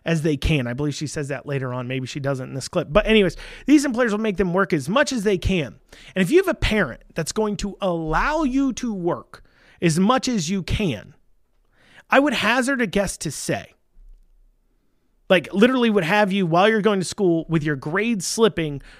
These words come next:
work fifty, sixty hours a week while your grades are slipping, while you're getting Fs." I would hazard a guess to say either A, that's not a really good parent, or B, they're recognizing po-, potentially their sixteen, seventeen-year-old child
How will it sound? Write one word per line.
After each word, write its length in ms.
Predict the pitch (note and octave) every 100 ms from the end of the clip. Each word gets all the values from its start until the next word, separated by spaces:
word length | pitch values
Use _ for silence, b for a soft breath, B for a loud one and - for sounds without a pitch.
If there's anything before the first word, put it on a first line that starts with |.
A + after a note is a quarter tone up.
| B
work 260 | - F3+ -
fifty, 340 | - A#3 -
sixty 400 | G3 - F3+ G#3+
hours 280 | F3+ E3+ D3+
a 40 | D3
week 440 | D3 E3 G#2 - - b b
while 240 | C#3+ F#3+ G#3+
your 140 | G3+
grades 360 | D3+ F3+ F#3 D#3+
are 80 |
slipping, 500 | D3 - F3 D3+ - _ - _ _ _ _ _
while 180 | D#3 F#3+
you're 120 | G3+
getting 240 | F3+ F3+ C#3
Fs." 460 | D3 A#2+ - - - - - - B B B
I 60 |
would 80 | A3+
hazard 320 | G#3 C#4+ A#3+
a 20 |
guess 160 | A3 A3
to 40 | -
say 80 |
either 320 | F#3+ F#3 D#3+ A#2+
A, 320 | E3+ G#3 E4 - -
that's 260 | F3+ D#3+
not 140 | G#3 G3+
a 60 |
really 260 | F#3 F#3+ G#3
good 180 | G#3 F3+
parent, 500 | - C#3 D3+ - - b b b b
or 80 | F3+
B, 440 | D3+ - D#4+ G3+
they're 140 | F#3+ G3+
recognizing 1080 | G3 C4 D4 G3+ G3+ F#3+ F#3 D#3+ G3 B3+ A#3+ _ _ _ -
po-, 220 | F3 F3 -
potentially 440 | E3 A3 F#3+ F3+
their 120 | D#3+
sixteen, 420 | D3+ A#3 - G#3+
seventeen-year-old 520 | E3+ G#3 G#3 G#3 G3 F3+
child 440 | D#3+ A#2 D#3 G3